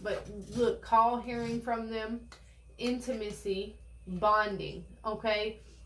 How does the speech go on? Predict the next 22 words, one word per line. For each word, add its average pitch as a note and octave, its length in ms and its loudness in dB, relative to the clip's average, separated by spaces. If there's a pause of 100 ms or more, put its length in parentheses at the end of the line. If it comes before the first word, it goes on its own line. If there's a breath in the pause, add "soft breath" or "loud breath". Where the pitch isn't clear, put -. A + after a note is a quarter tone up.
And A#3 200 2
that's A#3+ 340 4
the B3 100 -4
thing. A#3 500 -2
This G#3 460 -4
is C#4 180 -8
what A#3+ 220 -8 (1200 loud breath)
I'm E4+ 220 4
seeing, F#4+ 420 2
like, A3+ 380 0
people C#4+ 400 0
that A3 240 0
can, G#3+ 220 -4 (360)
two D4+ 220 0
people, A#3 720 -2
right, F#3+ 460 2 (640 loud breath)
that A3 240 0
can B3 160 -4
talk A#3 360 4
on C4+ 140 0
the A#3+ 120 -4
phone G3 580 -2